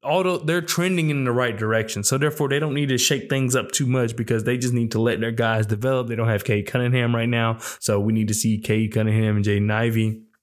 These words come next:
play together, and, and now you got James Wiseman along with Jalen Duren. So these are just things that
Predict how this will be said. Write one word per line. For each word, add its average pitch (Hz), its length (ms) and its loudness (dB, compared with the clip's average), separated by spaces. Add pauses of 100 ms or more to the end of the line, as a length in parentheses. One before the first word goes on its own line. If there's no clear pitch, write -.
(680)
play 135 180 0
together, 117 560 0
and, 101 180 0 (320)
and 104 140 0
now 110 160 0
you 110 140 0
got 110 160 0
James 104 280 0
Wiseman 120 600 -2
along 107 520 0
with 104 360 -2
Jalen 107 340 0
Duren. 127 460 -2 (140)
So 127 160 -2
these 151 260 -2
are 139 80 -2
just 123 260 -2
things 127 380 0
that 110 380 0